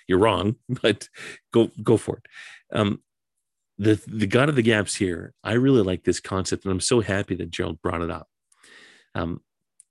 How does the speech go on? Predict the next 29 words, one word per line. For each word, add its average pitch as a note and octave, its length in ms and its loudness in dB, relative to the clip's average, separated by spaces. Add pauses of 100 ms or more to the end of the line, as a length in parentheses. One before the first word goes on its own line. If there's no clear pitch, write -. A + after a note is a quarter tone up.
(140)
there's, G#2 200 2
Gerald C3+ 480 0
talked A2 240 -4
about F#2+ 160 4
there's F2+ 140 0
a F#2 40 -2
gap G2+ 340 0
between F#2+ 380 -4
what G2 180 -2
we F#2 120 -4
know F#2 300 -2
we B2 200 0
ought G#2 240 -8
to G2 80 -4
do F2 380 -4 (340)
and F#2 100 0
then, F2+ 300 0 (300)
and F#2+ 160 0
then F2+ 280 0
actually E2+ 420 -2
doing F2+ 440 2
it. - 240 -16 (560)
You F2+ 100 -8
know, E2+ 280 -8 (360)
knowing A2+ 540 4
that E2 160 -2
I F2 120 -2
should F#2 260 -2
tr-, - 180 -12